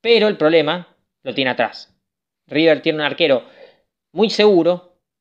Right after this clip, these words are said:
pero mal acompañado de una defensa, que en el mano a mano ahí le cuesta.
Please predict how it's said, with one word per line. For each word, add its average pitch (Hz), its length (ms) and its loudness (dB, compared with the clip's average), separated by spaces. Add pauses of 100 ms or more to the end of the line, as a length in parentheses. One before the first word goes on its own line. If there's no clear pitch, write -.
(240)
pero 185 600 0
mal 131 140 -4
acompañado 127 500 -2
de 143 60 -4
una 143 100 -2
defensa, 143 520 -4 (920)
que 165 100 -4
en 160 60 2
el 170 100 2
mano 214 180 2
a 208 80 2
mano 220 200 0
ahí 208 180 0
le 202 120 0
cuesta. 139 600 -2